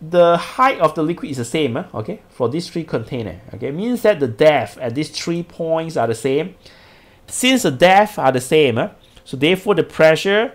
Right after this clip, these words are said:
are the same at the bottoms. Even though these three container has different shape, it doesn't matter. Okay, it doesn't matter. And also you can see that, uh, the area is not the same, eh? This one has a smaller area. This one has a, this is a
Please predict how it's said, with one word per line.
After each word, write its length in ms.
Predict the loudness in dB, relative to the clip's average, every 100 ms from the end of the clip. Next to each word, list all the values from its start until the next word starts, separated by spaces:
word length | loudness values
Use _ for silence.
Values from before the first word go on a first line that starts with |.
| _ _
are 120 | 0
the 80 | 0
same 340 | 0 -2 -2 0
at 120 | 0
the 80 | 2
bottoms. 600 | 4 2 0 -10 -14 -20 _ -10
Even 400 | -4 -2 0 6
though 240 | 8 8
these 480 | 6 0 -2 -6 -10 _
three 200 | -2 0
container 580 | 0 -4 -6 -4 -4 -4
has 340 | -4 -4 -6 -6
different 360 | -6 -4 -6
shape, 440 | -4 0 0 -2 -12 _ _ -4
it 60 |
doesn't 260 | 0 0 -2
matter. 320 | -2 -2 -6 -14 -14
Okay, 240 | -10 -8
it 80 | -8
doesn't 240 | -10 -8 -10
matter. 240 | -12 -14 -18 -20 -20 -20 _
And 140 | -2
also 220 | 0 0 0
you 100 | 0
can 140 | -2
see 160 | -2 0
that, 540 | 0 -2 -14 -10 2
uh, 260 | 6 6 6
the 160 | 2
area 300 | 0 0 0
is 140 | -2 -2
not 120 | -4
the 60 |
same, 280 | -2 -2 -2
eh? 120 | -4
This 180 | -6 -6
one 100 | -6
has 160 | -6 -6
a 40 |
smaller 400 | -8 -2 0 0
area. 380 | 0 0 0 0
This 160 | -2 -4
one 100 | -6
has 180 | -6 -2
a, 500 | -2 -2 -4 -6 -8
this 180 | -8
is 60 |
a 60 | -6